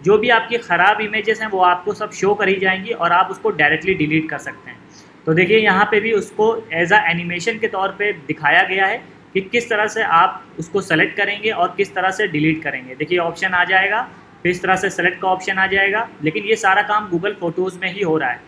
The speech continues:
फिर देखिए आप उसको जो, जो image आपकी blur है, बेकार है या किसी काम की नहीं, वो आप delete कर सकते हैं। तो देखिए इस तरह से आप अपनी memory को recover कर सकते हैं और memory बचा सकते हैं। तो यहाँ last point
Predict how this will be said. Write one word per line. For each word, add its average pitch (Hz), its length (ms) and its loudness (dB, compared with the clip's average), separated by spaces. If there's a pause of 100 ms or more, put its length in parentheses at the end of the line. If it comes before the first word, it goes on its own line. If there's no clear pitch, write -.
(280)
फिर 175 120 0
देखिए 190 240 2
आप 190 280 4
उसको 214 380 0
जो, 165 200 0
जो 196 140 2
image 190 320 0
आपकी 185 280 0
blur 170 280 4
है, 190 200 2 (280)
बेकार 160 340 4
है 190 240 -2
या 175 100 2
किसी 170 280 -4
काम 185 220 0
की 190 100 -4
नहीं, 202 120 -14
वो 180 140 -6
आप 170 180 2
delete 156 300 -2
कर 202 100 -2
सकते 185 280 -8
हैं। 220 120 -10 (360)
तो 175 60 -2
देखिए 185 300 2
इस 214 100 0
तरह 208 160 0
से 208 140 -4
आप 180 260 4
अपनी 196 280 -6
memory 175 340 0
को 202 120 0
recover 160 480 2 (140)
कर 160 120 0
सकते 190 300 -6
हैं 208 80 -6
और 202 220 -2
memory 160 400 0
बचा 143 220 0
सकते 135 280 -12
हैं। - 140 -20
तो 175 80 0
यहाँ 190 180 4
last 190 340 4
point 202 220 -4